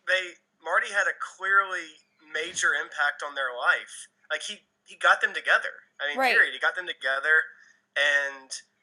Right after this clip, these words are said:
Speaker 1: he convinced his dad, well, he didn't really convince his dad, but he, like, encouraged his dad to end up writing a book,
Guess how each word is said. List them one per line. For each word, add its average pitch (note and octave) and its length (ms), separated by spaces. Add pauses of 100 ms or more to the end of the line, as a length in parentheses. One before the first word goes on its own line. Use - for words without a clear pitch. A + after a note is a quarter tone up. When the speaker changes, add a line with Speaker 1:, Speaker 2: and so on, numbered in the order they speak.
(920)
Speaker 1:
he E3+ 300
convinced E3+ 540
his D#3 160
dad, D#3 420
well, D3+ 120
he E3+ 80
didn't F3 120
really C#3 160
convince E3+ 240
his - 80
dad, C#3 160
but C#3+ 60
he, C#3+ 60
like, C3+ 160 (140)
encouraged F3+ 380
his D3+ 160
dad D#3 280
to C#3+ 60
end D3+ 120
up C#3+ 100
writing D3 260
a - 60
book, - 400